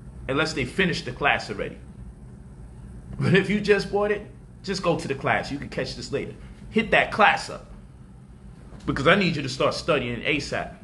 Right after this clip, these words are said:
because you're gonna be expected to know everything that I gave you today for next Sunday, 'cause starting next Sunday,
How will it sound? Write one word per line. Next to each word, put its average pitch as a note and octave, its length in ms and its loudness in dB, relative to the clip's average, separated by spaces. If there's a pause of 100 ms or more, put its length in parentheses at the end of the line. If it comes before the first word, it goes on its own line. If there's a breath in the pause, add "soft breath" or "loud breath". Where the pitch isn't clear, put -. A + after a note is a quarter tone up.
(280)
because C#3 280 2
you're D3+ 80 -2
gonna D#3 180 4
be C#3 120 4
expected D#3+ 480 0
to C#3 100 -4
know C3 180 4
everything B2+ 520 0
that A2+ 260 0 (340)
I G#2+ 120 -2
gave A#2+ 300 2
you A#2 140 -4
today G#2+ 520 0 (800)
for B2 200 -2
next A2+ 220 0
Sunday, A#2 440 0
'cause - 340 -8 (100)
starting D3+ 500 2
next C3 220 -2
Sunday, C3 400 -4